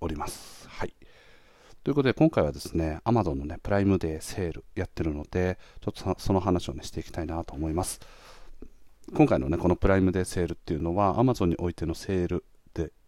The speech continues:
の中でも、まあ、多分三大セールの一つと言われているように、かなりね、割引の率の高い、そして対象商品がすごく多い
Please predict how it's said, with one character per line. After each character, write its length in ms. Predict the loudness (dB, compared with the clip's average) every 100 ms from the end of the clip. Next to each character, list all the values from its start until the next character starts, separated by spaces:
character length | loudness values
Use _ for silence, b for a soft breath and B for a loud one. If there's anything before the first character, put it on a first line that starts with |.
| -20 -20 -20 -12 2
の 180 | 4
中 260 | 6 4 2
で 80 | -2
も、 240 | 0 -2 -4 B B B B B
ま 180 | 0 0
あ、 40 |
多 120 | 0 -4
分 80 |
三 340 | 0 4 6 6
大 200 | 4 2
セ 220 | 0 2
ー 40 |
ル 100 | 2
の 80 | 0
一 180 | 0 0
つ 200 | 0 -6 -10 -20 0
と 100 | 2
言 160 | 4
わ 80 | 2
れ 80 | 2
て 120 | 0
い 40 | 0
る 80 |
よ 120 | 2 2
う 40 |
に、 240 | 4 2 0 B B B
か 120 | 4
な 80 | 6
り 100 | 4
ね、 80 |
割 240 | 2 2 2
引 220 | 0 0
の 160 | 0 0 -10 -20 -14 -8
率 260 | -6 -4
の 80 | -4
高 300 | -4 -4 -4
い、 80 | -4 -8
そ 120 | -6 -4
し 60 |
て 240 | -4 -8 -2
対 160 | 0
象 140 | 2 0
商 160 | 0
品 140 | 0 -4
が 60 |
す 140 | -6 2
ご 140 | 2
く 100 | 2
多 140 | -2
い 80 | -2